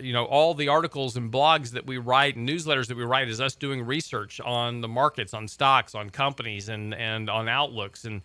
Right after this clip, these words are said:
that's how we derive our ultimate, our, ultimately our portfolio strategy. But this is an,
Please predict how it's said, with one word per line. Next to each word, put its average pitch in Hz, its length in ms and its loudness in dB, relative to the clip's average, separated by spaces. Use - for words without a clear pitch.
that's 131 220 4
how 131 160 2
we 120 160 -4
derive 120 520 4
our 110 400 2
ultimate, 127 360 -4
our, 107 220 0
ultimately 123 460 -2
our 104 80 -2
portfolio 170 440 -6
strategy. 113 420 -2
But 113 280 -2
this 139 220 -4
is 127 380 -4
an, 117 240 -4